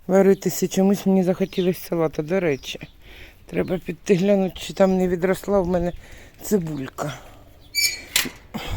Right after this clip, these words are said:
От кажу ж, повикидаю ці нарциси. От що це за нарциси? Подивіться, в цьому колесі жодної квітки, а там всього одна.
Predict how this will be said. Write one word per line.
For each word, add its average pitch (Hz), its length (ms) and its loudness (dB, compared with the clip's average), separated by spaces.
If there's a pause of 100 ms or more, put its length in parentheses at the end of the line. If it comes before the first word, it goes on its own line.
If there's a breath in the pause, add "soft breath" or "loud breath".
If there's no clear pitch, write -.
(1200 loud breath)
От 208 160 0
кажу 254 280 8
ж, - 140 -2
повикидаю 175 640 6
ці - 200 0
нарциси. 175 720 2 (420 loud breath)
От - 100 -4
що 240 180 6
це 190 140 0
за 180 140 6
нарциси? 185 720 4 (800 loud breath)
Подивіться, 190 440 4
в 190 40 4
цьому 220 320 6
колесі 214 480 6
жодної 196 480 4
квітки, - 600 -4 (680 loud breath)
а - 40 -4
там 240 200 4
всього 208 380 4
одна. 143 400 2